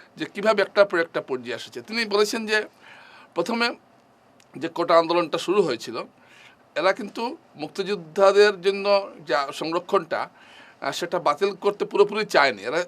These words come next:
এরা বলছিল সংস্কার আনতে, কারণ বাংলাদেশে রেজিস্টার্ড, মানে, শিক্ষিত ব্যাপার, বেকার প্রায় ন লক্ষের বেশি। সুতরাং, আহ, সুতরাং তারা, আহ, তারা চাইছিলেন যে কোটা ব্যবস্থা একটা সংস্কার আনা হোক।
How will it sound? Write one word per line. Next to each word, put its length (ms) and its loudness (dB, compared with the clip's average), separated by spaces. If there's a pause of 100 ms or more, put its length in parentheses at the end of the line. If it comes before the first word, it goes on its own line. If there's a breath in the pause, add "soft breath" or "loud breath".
এরা 160 2
বলছিল 300 -4
সংস্কার 480 -2
আনতে, 280 -4 (460 loud breath)
কারণ 220 4
বাংলাদেশে 540 2
রেজিস্টার্ড, 600 0
মানে, 240 -2 (140)
শিক্ষিত 320 -6
ব্যাপার, 440 0
বেকার 300 -4
প্রায় 180 4
ন 160 0
লক্ষের 280 -4
বেশি। 280 -10 (1120 soft breath)
সুতরাং, 440 0 (540 loud breath)
আহ, 320 2
সুতরাং 540 2 (480 loud breath)
তারা, 360 6 (500 loud breath)
আহ, 300 -6
তারা 340 4
চাইছিলেন 600 -2 (640 soft breath)
যে 340 -4 (200)
কোটা 180 -4
ব্যবস্থা 360 -4
একটা 200 -6
সংস্কার 560 -4
আনা 220 -4
হোক। 240 -12